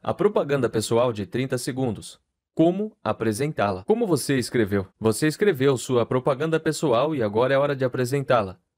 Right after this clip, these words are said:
Pense nela como se fosse um arremessador.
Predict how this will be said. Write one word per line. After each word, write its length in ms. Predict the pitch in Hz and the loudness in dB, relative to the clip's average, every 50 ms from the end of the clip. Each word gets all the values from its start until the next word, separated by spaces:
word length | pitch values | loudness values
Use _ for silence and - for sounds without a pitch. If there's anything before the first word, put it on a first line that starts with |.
| _ _ _ _ _ - | _ _ _ _ _ 0
Pense 260 | 190 214 208 - 170 | 2 2 2 0 0
nela 260 | 123 127 147 139 131 | 2 2 2 2 0
como 200 | - - 117 123 | -2 -2 -4 -4
se 120 | 117 - 120 | -4 -4 -6
fosse 380 | - - 147 151 143 - - | -2 2 2 2 2 0 -4
um 140 | 139 127 123 | -2 0 0
arremessador. 640 | 120 117 117 123 135 123 - 139 107 101 104 95 85 | 0 0 0 0 0 0 0 0 0 0 -2 -4 -4